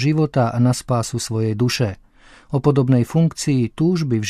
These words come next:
živote človeka hovorí v psychologickej rovine aj psychológ Kuby,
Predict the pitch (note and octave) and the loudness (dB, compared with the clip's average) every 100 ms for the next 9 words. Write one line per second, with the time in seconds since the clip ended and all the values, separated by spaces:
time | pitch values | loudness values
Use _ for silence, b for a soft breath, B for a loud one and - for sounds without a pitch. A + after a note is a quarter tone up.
0 | B2+ B2 B2+ - D#3 D#3 - C#3+ C#3+ C#3 | 0 0 -2 -2 -2 -2 -2 0 2 2
1 | C3 A#2 - - E3 F#3 C#3 A#2 - B2+ | 0 -2 -4 -6 -2 0 0 0 -2 0
2 | A#2+ C3 C#3 D3 D#3 B B B C3+ C3+ | 2 2 2 2 0 B B B -2 -2
3 | C3 - E3+ E3 D#3 D3 - - F3 C3 | -2 -4 -2 0 2 0 -4 -4 0 2
4 | A#2+ | 2